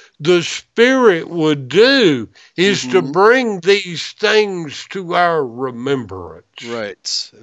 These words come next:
Speaker 2: Amen. Amen.
Speaker 1: Now,
Speaker 2: Yeah.
Speaker 1: now, one of the great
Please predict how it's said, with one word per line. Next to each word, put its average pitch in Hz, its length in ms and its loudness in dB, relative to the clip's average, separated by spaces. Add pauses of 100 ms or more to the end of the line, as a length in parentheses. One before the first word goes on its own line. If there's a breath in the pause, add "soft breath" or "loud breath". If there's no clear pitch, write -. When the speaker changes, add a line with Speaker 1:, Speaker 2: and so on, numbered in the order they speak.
Speaker 2:
Amen. 110 480 -10 (160)
Amen. 107 220 -4
Speaker 1:
Now, 165 160 2 (640 soft breath)
Speaker 2:
Yeah. 131 80 -6
Speaker 1:
now, 170 160 6
one 190 540 4
of 165 200 0
the 139 160 -2
great 175 840 -2